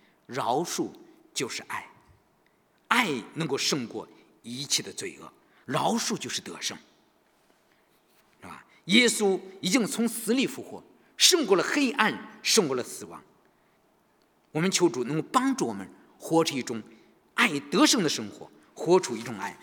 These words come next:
我们不是继续的活在过去的苦毒、失败里面。当我们肯饶恕的时候，我们已经得胜了辖制我们的魔鬼，我们已经得着了真正的自由和喜乐。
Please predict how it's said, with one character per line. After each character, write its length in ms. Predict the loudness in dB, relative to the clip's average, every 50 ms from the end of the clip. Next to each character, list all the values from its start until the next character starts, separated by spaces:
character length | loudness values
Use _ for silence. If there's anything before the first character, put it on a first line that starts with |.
| -8 -4
我 80 | 0 0
们 120 | 0 0
不 220 | 0 -2 -2 -2 -2
是 220 | -2 -4 -6 -6
继 200 | -2 0 0 0
续 180 | 0 0 -2 -2
的 180 | -4 -6 -8 -8 -14 -20 -20 -20 -14
活 280 | -8 -6 -4 -2 -2
在 180 | 2 2 0 0 0 -8 -18 -20 -20 -12 _
过 200 | 4 6 6 6
去 140 | 4 2 -4
的 120 | -6 -8 -12 -12 -16 -14 -8
苦 300 | -4 -2 0 0 0 -2
毒、 240 | -6 -8 -10 -10 -12 -18 -18 -6
失 280 | 0 4 4 4 4 2
败 180 | 0 -2 -2 -2
里 140 | -8 -14 -16
面。 160 | -18 -20 -20 _ _ _ _ _ _ _ _ _ -20 -20 -6 _ 4
当 180 | 4 4 6
我 80 | 2 2
们 180 | 4 2 0 0 -4 -14 -18 -20 -16 -10 -2 0
肯 400 | 0 2 2 2 0 0 -2 2
饶 220 | 2 4 4 4
恕 160 | 2 0 -2 -2
的 80 | -2
时 140 | -4 -4 -6
候， 100 | -8 -10 -12 -16 -8
我 140 | -2 -2 0
们 100 | 0 0
已 40 | 0
经 220 | 0 -2 -2 -2 -6 -12 -20 -20 -20 -20 -20 _ _ _ -2
得 220 | 2 4 6 6
胜 180 | 6 6 4 2
了 80 | 2
辖 320 | 2 4 2 2 2 2 2
制 140 | 2 0
我 40 | 0
们 100 | 0 -2
的 80 | -4 -4
魔 180 | -6 -6 -8
鬼， 180 | -10 -12 -14 -18 -18 _ _ _ _ _ _ _ -4
我 100 | -2 0
们 100 | 0 0
已 40 | 0
经 200 | 0 -2 -4 -4
得 260 | -4 -6 -4 -4 -2
着 140 | -2 -2 -4
了 160 | -4 -8 -12 -16 -20 -20 _ _ _
真 320 | -2 0 0 0 -2 -4 -6
正 180 | -6 -8 -8
的 100 | -10 -12 -16 -10
自 220 | -10 -10 -8 -10 -12
由 160 | -14 -18 -20 _ _ _ _
和 120 | -12 -8 -6
喜 220 | -6 -6 -6 -10 -18
乐。 100 | -20